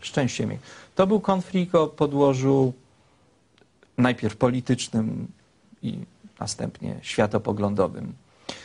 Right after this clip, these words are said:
Ym, ujmując rzecz najzwięźlej, mianowicie tak, Józef Mackiewicz uważał, że, mm,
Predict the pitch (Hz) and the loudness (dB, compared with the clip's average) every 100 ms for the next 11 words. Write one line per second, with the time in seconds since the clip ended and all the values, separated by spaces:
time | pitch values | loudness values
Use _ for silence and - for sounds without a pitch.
0 | - - _ _ - - - - 110 - | -20 -20 _ _ -10 -6 -6 -6 -8 -12
1 | - - - - _ _ _ - - - | -20 -20 -20 -20 _ _ _ -20 -20 -20
2 | - - _ _ 139 147 190 202 170 165 | -20 -20 _ _ 0 4 2 4 2 0
3 | 160 - - _ 120 131 135 120 110 110 | 0 -4 -12 _ 0 2 2 0 2 2
4 | 95 92 - - - - _ _ - - | 2 -4 -10 -12 -14 -20 _ _ -20 -20
5 | - _ _ 110 120 135 147 143 - 98 | -20 _ _ 0 0 0 -2 -2 -2 -4
6 | - - - 123 170 180 160 143 139 - | -8 -20 -8 0 2 4 2 0 -2 0
7 | 120 98 117 147 - 156 120 98 98 107 | 0 0 -4 -6 -6 -2 2 0 0 -2
8 | 110 151 170 180 _ _ _ _ - 104 | -2 -2 -6 -10 _ _ _ _ -10 -6
9 | 101 117 131 131 131 131 - _ _ _ | -2 2 4 4 2 0 -8 _ _ _
10 | _ _ _ _ _ _ _ - 113 107 | _ _ _ _ _ _ _ -10 -4 -2
11 | 104 | 0